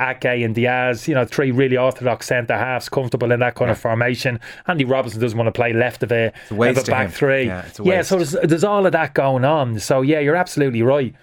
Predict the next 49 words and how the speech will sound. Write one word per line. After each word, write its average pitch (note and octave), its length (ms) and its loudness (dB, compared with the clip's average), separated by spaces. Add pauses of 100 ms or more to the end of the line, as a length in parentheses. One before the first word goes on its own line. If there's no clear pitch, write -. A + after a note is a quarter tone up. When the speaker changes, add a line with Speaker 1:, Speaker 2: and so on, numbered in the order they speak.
(240)
Speaker 1:
Liverpool C#3 440 0
are C#3 200 2
searching. B2 460 0
They're A#2 140 0
in C#3+ 80 2
a C3 40 2
pre-, C3+ 220 -2
a B2+ 160 0
period B2 400 0
of, A#2+ 380 0
of, B2 100 -4
of A#2 280 0
rebuild, A2+ 600 0 (400)
and A#2+ 100 0
there's A#2 120 2
some B2+ 140 -2
serious C3+ 520 0
surgery B2+ 380 0
there A#2+ 240 0
to A#2+ 100 -6
be A#2+ 60 2
Speaker 2:
And A#2 80 2
I, A#2+ 40 2
Speaker 1:
done - 20 2
Speaker 2:
I A#2+ 40 2
Speaker 1:
in A#2 60 -2
the A#2+ 60 -2
Speaker 2:
think A2 120 0
Speaker 1:
summer. C3 200 -2
Speaker 2:
th-, A2+ 100 -2 (160)
it's - 100 -14
almost A#2+ 380 -2
like A#2 180 -8
a A2 40 -6
bit G2 200 -8
of F#2 80 -6
delusion, G#2+ 560 -2
like, G#2 180 -6
"Oh, F#2 160 -14 (140)
oh, D#3+ 140 -10
this F3+ 180 -6
is C3+ 140 -8
working. D#3+ 360 -2
You F3 120 -2
know, F3 120 -4
this F3+ 160 -4
is D3 120 -4
all B2 120 -4
right," D#3+ 240 0